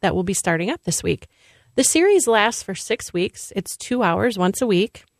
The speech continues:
And you get the latest science of nutrition taught in a practical and a fun way. It's an interactive class, so you can ask questions. You can share ideas among class members on, you know, grocery shopping and cooking.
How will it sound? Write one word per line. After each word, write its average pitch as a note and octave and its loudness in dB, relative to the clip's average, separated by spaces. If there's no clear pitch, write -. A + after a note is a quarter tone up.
And A3 4
you A3 4
get C4 4
the A#3 4
latest A3 2
science B3 4
of B3 0
nutrition G3+ 0
taught G3 2
in F#3 -6
a E3 -4
practical C4 -2
and G#3+ 0
a F#3 0
fun F#3 0
way. E3 0
It's F#3+ -2
an - 4
interactive A3+ 4
class, E3+ -2
so - -4
you F#3+ 2
can F3+ -2
ask D#3 -6
questions. G#3 2
You F#3+ -2
can F#3+ -2
share F#3 2
ideas F3+ 2
among F3 -2
class - -2
members B3 2
on, E3+ 2
you F#3+ -4
know, E3+ 2
grocery E3+ 0
shopping E3 0
and F#3+ -8
cooking. G#3+ -4